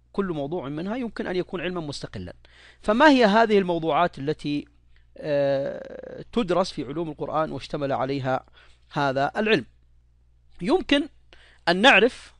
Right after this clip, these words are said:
قبل أن نذكر أهم الموضوعات، يمكن أن نعرف موضوعات علوم القرآن، آه، بعدة طرق، آه، إما من خلال ما ذكره أهل العلم في،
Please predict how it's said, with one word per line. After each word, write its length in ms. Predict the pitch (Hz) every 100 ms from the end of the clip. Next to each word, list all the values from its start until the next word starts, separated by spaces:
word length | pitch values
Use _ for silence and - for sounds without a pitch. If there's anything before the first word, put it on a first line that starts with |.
| -
قبل 200 | 170 151
أن 100 | 147
نذكر 340 | 185 - 147 -
أهم 200 | 143 160
الموضوعات، 500 | 143 131 127 170 -
يمكن 240 | 359 302
أن 100 | 208
نعرف 320 | 208 247 190 170
موضوعات 460 | 156 143 165 -
علوم 220 | 131 175
القرآن، 500 | 185 - - 139 135 - _ _ _ _ _
آه، 120 | - 180
بعدة 400 | 233 254 254 220
طرق، 440 | - 180 117 - _ _ _ _ _ _ _ _ _
آه، 920 | 156 151 151 151 151 - - 104 - - _ 269
إما 420 | 277 202 196 269 _ _ _ _ _ _ _ _ _ _ _ _ _ _ _ _ _ _ _ -
من 160 | 185
خلال 440 | 175 180 175 208 277 - _
ما 160 | 165 160
ذكره 500 | 202 - 156 143 151
أهل 160 | 151 139
العلم 280 | 131 196 - _ _ _ _ _ _ _ _ _ _ _ _ _
في، 480 | - 143 135 127